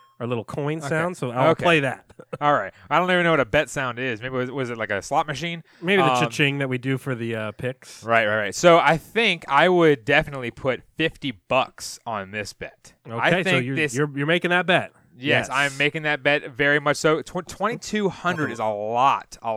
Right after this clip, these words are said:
Speaker 2: lot of odds right there. And two and a half rushing touchdowns, Ryan Fitzpatrick, I think that he might hit five possibly. Um, and Chase Young, I think he's gonna break out. I think he might get closer to fifteen. And the only one that I'm a little worried about is William Jackson the third, 'cause interceptions are very tough.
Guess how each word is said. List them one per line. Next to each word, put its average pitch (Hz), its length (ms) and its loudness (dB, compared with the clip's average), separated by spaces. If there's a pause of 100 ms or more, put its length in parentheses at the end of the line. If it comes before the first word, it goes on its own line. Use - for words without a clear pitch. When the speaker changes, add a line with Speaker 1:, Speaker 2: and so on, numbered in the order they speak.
(100)
Speaker 2:
lot 139 480 4 (220)
of 131 240 0
odds 127 320 2
right 107 160 -2
there. 110 220 -2
And 107 120 -8 (280)
two 190 180 -2
and 202 80 -4
a 175 60 -4
half 170 280 -2
rushing 147 280 2
touchdowns, 160 360 -2
Ryan 143 240 -4
Fitzpatrick, 151 600 -6 (220)
I 160 100 4
think 160 200 -4
that 139 180 2
he 180 100 -6
might 208 160 -2
hit 113 160 -10 (140)
five 113 400 0
possibly. 78 560 -10 (260)
Um, 104 380 0
and 117 160 -8
Chase 147 260 -4
Young, 139 300 0
I 117 140 0
think 139 200 -8
he's 131 80 -8
gonna 127 140 -6
break 127 320 -2
out. 135 140 2
I 113 160 0
think 127 160 -12
he 123 100 -8
might 123 160 -6
get 113 140 -10
closer 123 280 -6
to 98 80 -10
fifteen. 135 440 -8 (320)
And 120 140 -8
the 127 100 -2
only 170 160 4
one 160 220 2
that 147 100 0
I'm 139 100 2
a - 20 -4
little 175 200 4
worried 165 180 4
about 147 240 6
is 117 80 -6
William 135 220 -6
Jackson 123 300 0
the 110 60 -12
third, 131 280 0
'cause 117 360 -2
interceptions 160 560 -2
are 131 80 0
very 131 520 0
tough. 139 320 -2